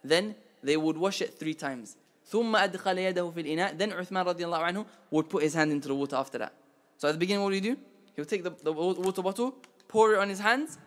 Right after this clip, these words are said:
and then wash it. And then after that, he'll put his hands into the water. So therefore, it's sunnah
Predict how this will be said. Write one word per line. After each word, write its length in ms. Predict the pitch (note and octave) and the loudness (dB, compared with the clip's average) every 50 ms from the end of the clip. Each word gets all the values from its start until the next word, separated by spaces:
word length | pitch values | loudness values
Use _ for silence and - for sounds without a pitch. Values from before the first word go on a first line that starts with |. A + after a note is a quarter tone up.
| - - - | -20 -8 -4
and 140 | D#3 E3+ F3+ | -2 0 0
then 100 | F3 E3 | 0 0
wash 240 | E3 E3 D#3+ - C#3+ | 0 -2 -2 -4 -6
it. 100 | A2+ - - _ _ _ _ _ - _ _ _ _ - | -8 -10 -14 _ _ _ _ _ -20 _ _ _ _ 2
And 140 | A#3+ B3+ C4+ | 6 6 8
then 80 | C#4 | 8
after 240 | C#4 C#4 C4+ C#4 C4+ | 6 6 6 6 4
that, 80 | C4 A3+ | 6 6
he'll 120 | A#3 A3 | 6 4
put 140 | A3 A#3+ G#3+ | 4 4 2
his 80 | G3 G3 | 2 2
hands 200 | G3 F#3+ F#3 F3+ | 0 0 0 -2
into 160 | F3 D#3 E3 | -4 -4 -2
the 80 | D#3 | -2
water. 300 | D3+ D3 C#3 C3+ B2+ B2 - _ _ _ _ _ _ _ _ _ _ _ _ _ _ - | -2 -2 -4 -6 -10 -14 -16 _ _ _ _ _ _ _ _ _ _ _ _ _ _ -6
So 80 | - D#3 | 0 2
therefore, 280 | F#3 G#3 G3+ G#3+ F#3 | 2 2 4 2 0
it's 100 | F#3 F#3 | 0 0
sunnah 520 | - - B3+ A#3+ A#3 F#3+ F3 F#3 G#3+ B3+ | 0 2 2 2 2 2 0 0 0 0